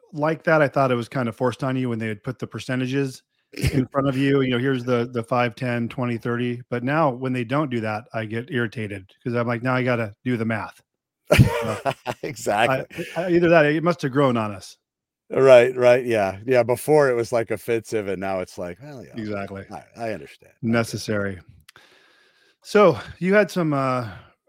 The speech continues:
Speaker 1: real estate update you wanted to do here
Speaker 2: Yeah, so what,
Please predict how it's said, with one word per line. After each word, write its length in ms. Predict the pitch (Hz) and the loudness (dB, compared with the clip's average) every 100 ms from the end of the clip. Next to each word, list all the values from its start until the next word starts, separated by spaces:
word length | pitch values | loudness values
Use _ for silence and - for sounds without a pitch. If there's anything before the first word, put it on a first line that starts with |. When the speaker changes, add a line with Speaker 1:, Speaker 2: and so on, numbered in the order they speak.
| - - | -20 -8
Speaker 1:
real 200 | 160 190 | -2 -2
estate 260 | 170 156 127 | 0 -2 -2
update 280 | 117 127 | -2 -4
you 140 | 120 117 | -4 -4
wanted 180 | 120 110 | -4 -6
to 60 | |
do 240 | 101 113 110 | -6 -6 -6
here 340 | 113 104 98 _ _ _ _ | -8 -8 -12 _ _ _ _
Speaker 2:
Yeah, 160 | 185 196 | -4 -4
so 200 | - 185 | -2 0
what, 200 | 208 | 2